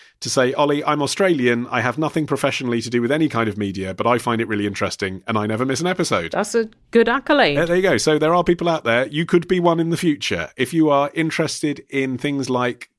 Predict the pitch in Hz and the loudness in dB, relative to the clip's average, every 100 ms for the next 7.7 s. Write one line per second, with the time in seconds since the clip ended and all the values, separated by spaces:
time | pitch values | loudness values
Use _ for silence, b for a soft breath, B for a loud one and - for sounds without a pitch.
0 | _ - 131 - 120 120 117 117 - 113 | _ 0 0 0 -2 -2 -2 -4 -4 -2
1 | 120 113 123 113 117 117 120 117 123 117 | -2 -2 -2 -2 -2 0 0 -2 -2 -2
2 | 113 117 113 113 107 107 107 127 113 117 | -4 -4 -4 -6 -6 -6 -4 -4 -2 -6
3 | 113 117 120 120 113 110 120 - 113 107 | -6 -6 -4 -4 -4 -4 -4 -4 -2 -2
4 | - - B B B B - 101 101 104 | -4 -12 B B B B -12 -8 -4 0
5 | 123 120 131 123 123 151 127 120 113 127 | 0 0 0 2 0 0 0 -2 -2 -4
6 | 120 110 107 107 131 107 120 127 104 113 | 0 0 -2 -2 -4 -4 -4 -4 -2 -2
7 | 101 104 104 - 95 95 95 | -2 0 -2 0 -2 -2 -2